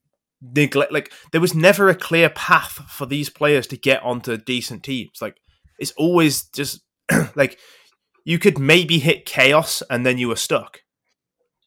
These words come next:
Because nobody wanted to sign those players, and no orgs wanted to sign them for whatever reason. So, like, you, you, you kind of lot, like, y-, you're stuck in, in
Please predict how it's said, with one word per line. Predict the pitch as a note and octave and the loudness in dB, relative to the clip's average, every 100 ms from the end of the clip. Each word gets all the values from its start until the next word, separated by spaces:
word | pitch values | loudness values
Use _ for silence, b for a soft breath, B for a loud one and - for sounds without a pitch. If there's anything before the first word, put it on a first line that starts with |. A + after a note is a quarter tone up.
| _ _ _ _ _ _ - | _ _ _ _ _ _ -10
Because | C#3+ C3+ C#3+ - - _ _ _ _ - | -8 -2 -2 -2 -10 _ _ _ _ -6
nobody | C3 E3+ F#3 | 2 4 6
wanted | E3 D#3+ C#3+ | 4 4 2
to | C#3+ | 0
sign | - C#3 C3 | 2 2 4
those | B2+ B2+ | 2 0
players, | B2 C3 G#2+ G2 B2 - _ _ _ _ | 0 -2 -2 -4 -12 -16 _ _ _ _
and | A#2 A#2 A2+ | -2 -2 -4
no | C3 C#3 | 2 2
orgs | C#3+ C#3 C3 | 4 0 0
wanted | C3+ B2 | -4 -4
to | A#2+ | -6
sign | - A#2+ G#2 | -6 -4 -2
them | A#2+ B2 | -2 -2
for | A2 | -6
whatever | G#2+ G#2 G2 G#2 | -10 -10 -12 -12
reason. | G#2 G2 F#2 F#2 A#2+ - _ _ | -14 -14 -16 -16 -16 -20 _ _
So, | - C#3 | -4 0
like, | C3 A#2+ - _ _ _ _ _ _ _ _ _ _ _ - | 0 -2 -10 _ _ _ _ _ _ _ _ _ _ _ -18
you, | C#3+ | -16
you, | C3 D3 A#2+ | -12 -12 -12
you | D3 | -12
kind | D3 D#3+ D#3+ D3+ | -6 -2 0 0
of | C3+ | -2
lot, | D3+ D3+ | -2 -2
like, | C3+ C3 _ _ _ _ _ _ _ _ _ - | -4 -8 _ _ _ _ _ _ _ _ _ -20
y-, | |
you're | A2 D3 C3 D3+ | -20 -18 -12 -8
stuck | - F#3+ F#3+ G3 | -4 -2 0 0
in, | E3 C#3+ - - | 0 -2 -6 -4
in | D3+ C3 A#2+ | -2 -2 -8